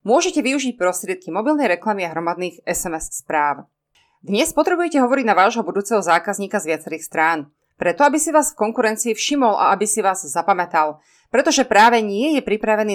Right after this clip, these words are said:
nakupovať. Možno váš produkt nepotrebuje hneď teraz a možno nemá takú silnú potrebu. No vy ju môžete vyvolať, zosilniť a nakoniec sa stať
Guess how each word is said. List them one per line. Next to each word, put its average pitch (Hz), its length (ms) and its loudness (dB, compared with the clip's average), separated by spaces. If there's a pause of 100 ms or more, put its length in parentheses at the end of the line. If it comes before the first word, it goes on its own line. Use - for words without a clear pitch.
nakupovať. 180 560 -4 (440)
Možno 190 240 0
váš 330 240 2
produkt 254 240 -2
nepotrebuje 220 880 0
hneď 190 400 -4
teraz 185 480 -2
a 180 80 2
možno 165 320 -4
nemá 285 240 2
takú 208 240 -2
silnú 208 320 -2
potrebu. 180 480 -4 (480)
No 190 160 -2
vy 254 160 4
ju - 0 -
môžete 190 560 -2
vyvolať, 302 480 4
zosilniť 214 560 0
a 190 80 0
nakoniec 208 560 -2
sa 196 80 0
stať 208 400 2